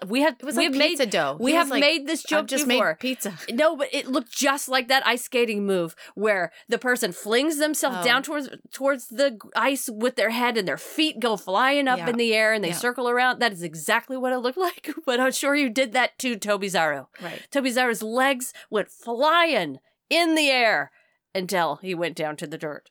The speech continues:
Speaker 2: Yeah.
Speaker 1: It's just really fun. I mean,
Speaker 2: They don't
Speaker 1: Tobizaru
Speaker 2: land
Speaker 1: is a
Speaker 2: on their
Speaker 1: large
Speaker 2: f-,
Speaker 1: boy.
Speaker 2: yeah. They don't land on their f-, feet in sumo like they do in
Speaker 1: In ice
Speaker 2: ice
Speaker 1: skating.
Speaker 2: skating.
Speaker 1: No, the, <laughs> the exit is not as pretty.
Speaker 2: No.
Speaker 1: But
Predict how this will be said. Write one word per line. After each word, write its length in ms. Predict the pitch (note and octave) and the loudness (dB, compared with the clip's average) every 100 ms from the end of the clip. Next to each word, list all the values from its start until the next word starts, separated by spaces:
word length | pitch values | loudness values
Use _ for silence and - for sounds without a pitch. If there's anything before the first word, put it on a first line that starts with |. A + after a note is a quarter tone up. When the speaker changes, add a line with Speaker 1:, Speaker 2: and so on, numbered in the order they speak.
| _ | _
Speaker 2:
Yeah. 340 | E3+ E3 D3+ D3 | -8 -4 -2 0
Speaker 1:
It's 180 | C#4 - | -2 -4
just 140 | C#5 | -6
really 300 | B4 A#4 A4 | 0 2 2
fun. 380 | G#4+ - A4+ G#4 - | 0 0 2 2 -2
I 80 | |
mean, 160 | B3+ F#3 - - - - | -2 -2 -6 -20 -20 -6
Speaker 2:
They 100 | A#3 | -2
don't 180 | C4+ C#4 | 2 2
Speaker 1:
Tobizaru 100 | A#3 | 4
Speaker 2:
land 140 | A#3+ | 4
Speaker 1:
is 60 | A#3+ | 4
a 40 | |
Speaker 2:
on 60 | A3 | 2
their 100 | G3 | 2
Speaker 1:
large 220 | F#3 F#3 | 2 0
Speaker 2:
f-, 60 | F3 | -6
Speaker 1:
boy. 280 | E3 D3 C#3 | -4 -4 -4
Speaker 2:
yeah. 320 | G3 G3 D#3 - _ _ | -4 -2 -2 -8 _ _
They 180 | G3+ B3+ | -4 0
don't 200 | D4+ C#4+ | 0 0
land 220 | A#3+ A#3+ | -2 -2
on 180 | A3 G3+ | -2 -4
their 180 | F#3+ F3+ | -6 -8
f-, 140 | E3+ - _ _ - - | -12 -20 _ _ -20 -8
feet 360 | A3 G3 F3 - | -6 -4 -6 -10
in 360 | F#3 F3 E3 - | -10 -10 -12 -12
sumo 420 | - G#3 F3+ E3 | -8 -6 -6 -6
like 200 | E3 E3 | -8 -8
they 120 | F#3 | -8
do 500 | D#3+ G3+ F#3 F3 E3 - _ _ _ _ _ - | -4 -2 0 -2 -4 -10 _ _ _ _ _ -4
in 140 | G#3 | 0
Speaker 1:
In 80 | A#3+ | 2
ice 220 | G#3+ B3 | 4 2
Speaker 2:
ice 80 | A3 | 2
Speaker 1:
skating. 300 | - G#3+ F3+ | 0 2 2
Speaker 2:
skating. 140 | E3+ G#3 | 2 2
Speaker 1:
No, 300 | C4+ D#4 G#3+ | 4 4 4
the, 260 | F#3 A3 - - - | 2 2 2 -6 -14
<laughs> 220 | - - | -16 -14
the 220 | C#4 B3 - | -2 0 4
exit 340 | D#4 F#4+ G4+ | 2 2 0
is 140 | F4 D4 | 0 0
not 220 | C#4 C4+ | 2 2
as 100 | C#4+ | 0
pretty. 460 | - B3+ F#3 C#3+ - - | -2 0 2 -2 -6 -8
Speaker 2:
No. 480 | G3+ F#3+ D#3+ - G3+ | -2 0 0 -4 0
Speaker 1:
But 260 | B3+ B3 | 2 2